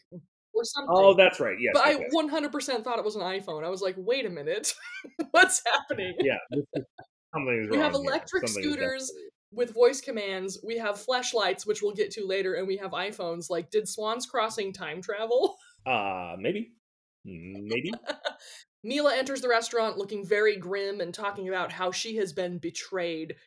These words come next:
Speaker 1: Garrett clearly thinks she's talking about him with the poetry, but she sits down and explains, "Owen promised to make her the star of a music video, but now he's gonna make Sandy the star." Meh.
Speaker 2: And she want-, Mila wants her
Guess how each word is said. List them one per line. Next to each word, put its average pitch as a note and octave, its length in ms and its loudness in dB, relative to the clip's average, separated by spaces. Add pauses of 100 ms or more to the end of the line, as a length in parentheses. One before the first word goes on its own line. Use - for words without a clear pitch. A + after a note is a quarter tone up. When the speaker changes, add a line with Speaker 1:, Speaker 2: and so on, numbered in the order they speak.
(100)
Speaker 1:
Garrett A#3 440 8
clearly C#4+ 440 -4
thinks F#3 500 -6 (160)
she's G#3+ 200 -8
talking A3 320 -2
about F#3 280 -4
him G#3 200 -6
with F#3 100 -10
the F3 60 -8
poetry, D#3+ 640 -6 (260)
but E3+ 100 -12
she E3+ 80 -10
sits B3+ 300 -4
down F#3+ 280 -2
and D#3+ 80 -10
explains, G3 760 -6 (380)
"Owen B3+ 320 6
promised G#3+ 420 2
to G#3 80 -8
make F#3+ 220 -4
her F#3 80 -4
the D3 100 -10
star G#3 440 4
of F#3+ 80 2
a F#3 60 0
music G3 380 -2
video, F3+ 300 0
but E3+ 180 -2
now A#3 340 6
he's G#3+ 160 4
gonna G3+ 300 -2
make G3 220 0
Sandy A#3 640 0
the F#3 140 -2
star." F3 480 -4
Meh. G3+ 500 0 (200)
Speaker 2:
And D3 220 0
she G3 80 6
want-, E3 320 8
Mila G3+ 280 12
wants D#3+ 240 6
her B2 140 -2